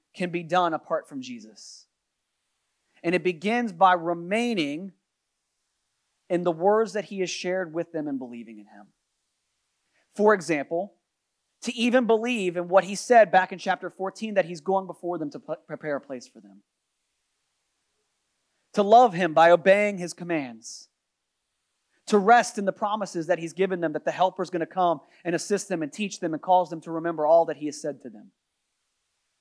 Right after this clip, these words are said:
That even when they look out over their life and over the landscape of what's going on and they can't see much good, they continue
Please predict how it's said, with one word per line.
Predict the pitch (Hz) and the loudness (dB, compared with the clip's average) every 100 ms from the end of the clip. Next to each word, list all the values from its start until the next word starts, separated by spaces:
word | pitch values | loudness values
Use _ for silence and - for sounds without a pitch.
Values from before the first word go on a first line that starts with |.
| _ _ _ _ _ _ _ _ _ _ - | _ _ _ _ _ _ _ _ _ _ 2
That | 220 | 2
even | 254 285 277 254 | 6 4 4 2
when | 240 214 _ | 0 -2 _
they | - 196 | 0 2
look | 202 262 | 4 4
out | 269 233 226 226 | 4 2 2 2
over | 220 208 | 2 2
their | 196 | 2
life | 175 214 214 - | 2 4 2 0
and | 180 | -2
over | 185 | 0
the | 190 | 0
landscape | 180 208 214 214 175 | 0 0 -2 -4 -4
of | 165 | 0
what's | 208 - | 0 0
going | 196 185 | -2 0
on | 190 196 | 2 0
and | 185 175 | -2 0
they | 170 | -2
can't | - 226 233 | 0 -4 -4
see | - 226 | -4 0
much | 208 190 - | 2 0 4
good, | 240 208 | 4 6
they | 196 | 2
continue | - 190 - 247 254 254 262 | -2 -10 -4 -2 0 -2 -4